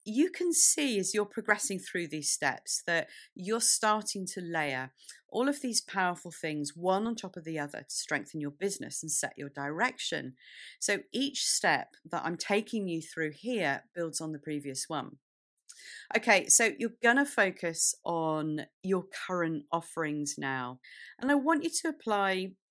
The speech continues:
the same lenses to your offerings as in the look back in step one. So ask yourself, so think about your offerings and ask yourself,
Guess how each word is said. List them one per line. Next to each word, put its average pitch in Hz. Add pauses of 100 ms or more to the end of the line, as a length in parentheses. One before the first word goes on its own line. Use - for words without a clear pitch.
the 202
same 226
lenses 196
to 185
your 170
offerings 147
as 147
in 170
the 165
look 180
back 147 (120)
in 160
step -
one. 143 (380)
So 208 (220)
ask 294
yourself, 175
so -
think 277
about 247
your 175
offerings 160
and 160
ask 160
yourself, 135